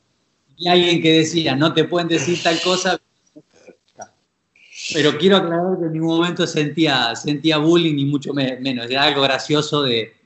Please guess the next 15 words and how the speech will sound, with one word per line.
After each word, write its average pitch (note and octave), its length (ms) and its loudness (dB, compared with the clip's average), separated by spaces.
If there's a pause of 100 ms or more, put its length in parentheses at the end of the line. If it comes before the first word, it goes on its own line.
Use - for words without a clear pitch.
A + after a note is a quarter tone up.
(260)
que, B2 380 -2
que C3 100 -2
en C#3 80 2
esa D3 240 2
época C#3+ 300 0
se - 120 -6
usaba C#3+ 280 2
mucho D#3+ 600 0 (220)
y C3+ 140 -4
que D3+ 100 2
servía G3 800 2 (320)
para, B2+ 1000 2
para B2 220 -2
relacionarse, D3 880 0
para, A#2 600 -2